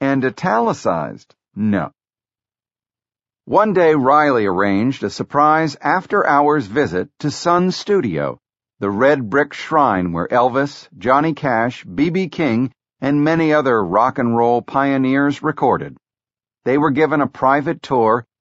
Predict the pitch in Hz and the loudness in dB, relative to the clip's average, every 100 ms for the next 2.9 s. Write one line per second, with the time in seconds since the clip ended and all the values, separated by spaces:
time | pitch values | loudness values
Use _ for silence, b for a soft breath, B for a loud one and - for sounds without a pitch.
0 | - 156 170 170 247 - 156 113 98 101 | -6 -2 -2 0 -2 -2 -2 0 0 -2
1 | - 127 135 127 120 151 160 139 131 135 | -2 -4 0 0 2 0 0 -2 -2 0
2 | 147 151 - 160 151 143 98 87 | 2 0 -2 -2 0 0 -2 -4